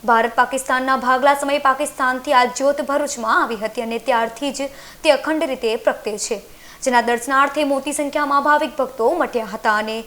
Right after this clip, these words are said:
ચેતીચંદના પર્વની ઉજવણી કરી હતી. અખંડ જ્યોતના દર્શન માત્રથી લોકોની તમામ મનોકામના પૂર્ણ થતી હોવાની માન્યતા છે, ત્યારે આસ્થારૂપી જ્યોતના લોકોએ દર્શન કર્યા હતા.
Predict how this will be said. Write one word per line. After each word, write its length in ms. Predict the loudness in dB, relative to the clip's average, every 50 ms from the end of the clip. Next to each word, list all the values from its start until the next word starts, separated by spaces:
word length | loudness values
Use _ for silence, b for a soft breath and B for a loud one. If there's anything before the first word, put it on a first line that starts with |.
| B B B B B B -4
ચેતીચંદના 640 | -4 -2 -4 -4 -2 -2 0 0 2 2 2 4 4 4
પર્વની 320 | 4 4 4 4 2 0
ઉજવણી 420 | 0 0 0 -2 -2 -4 -6 -6 -4 -2
કરી 180 | -2 -2 -4 -8 -12
હતી. 240 | -12 -12 -12 -14 -14 -18 -20 -20 -20 -20 -20 -20 -20 -20 -20 -10 -2 0 0
અખંડ 260 | 2 2 2 0 0 0 0
જ્યોતના 320 | 2 2 2 4 2 2 4
દર્શન 280 | 2 2 0 0 -2 0 0
માત્રથી 440 | 0 0 0 0 -2 -2 -2 0 2 4
લોકોની 400 | 4 4 2 0 0 -2 -2 -2 0
તમામ 340 | 0 0 0 0 0 0 0 0
મનોકામના 560 | 0 0 0 2 4 2 2 2 2 0 0 0 -2
પૂર્ણ 260 | -4 -2 -2 -2 -2 -2 -4
થતી 240 | -4 -2 -2 -2 -2
હોવાની 400 | -2 0 0 -2 -2 -2 -4 -2 -2
માન્યતા 400 | -2 -2 -2 -4 -4 -4 -2 -2 -2 -2
છે, 160 | -4 -4 -4 -2
ત્યારે 280 | 0 0 0 0 0 -2 -4 -4 B B B B B B B 4
આસ્થારૂપી 500 | 4 4 2 2 2 2 2 0 -2 -2 0
જ્યોતના 300 | 0 0 2 2 2 2 2
લોકોએ 240 | 2 4 4 4 4 4 2
દર્શન 340 | 0 -2 -2 -6 -6 -4 -2 -2
કર્યા 260 | -2 -2 -2 -4 -8 -10
હતા. 220 | -10 -8 -8 -8